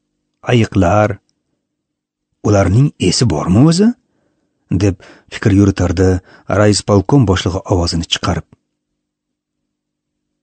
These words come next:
"Ular ibodat qilishdi va ishonch bilan yo'lga chiqishdi. Xudoning o'zi ularni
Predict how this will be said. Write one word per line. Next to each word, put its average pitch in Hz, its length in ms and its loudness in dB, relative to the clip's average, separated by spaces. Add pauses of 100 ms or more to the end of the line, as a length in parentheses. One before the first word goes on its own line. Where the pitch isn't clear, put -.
(580)
"Ular 117 320 4 (840)
ibodat 117 500 2
qilishdi - 400 -4 (1200)
va 123 100 4 (120)
ishonch - 400 2
bilan 107 220 2
yo'lga 92 320 0
chiqishdi. - 400 -8 (1300)
Xudoning 123 520 4 (100)
o'zi 110 300 4 (600)
ularni 92 380 2